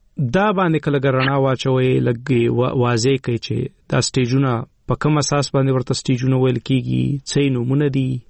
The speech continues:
او په کوم وخت کې علاج اسانه دی، څنګه سختیږي؟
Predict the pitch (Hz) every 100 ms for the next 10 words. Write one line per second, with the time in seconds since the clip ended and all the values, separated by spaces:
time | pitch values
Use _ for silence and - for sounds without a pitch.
0 | - - - - - 127 110 127 147 139
1 | - 135 127 123 120 113 - 139 139 127
2 | 127 123 - 135 131 - 117 - 131 143
3 | 135 135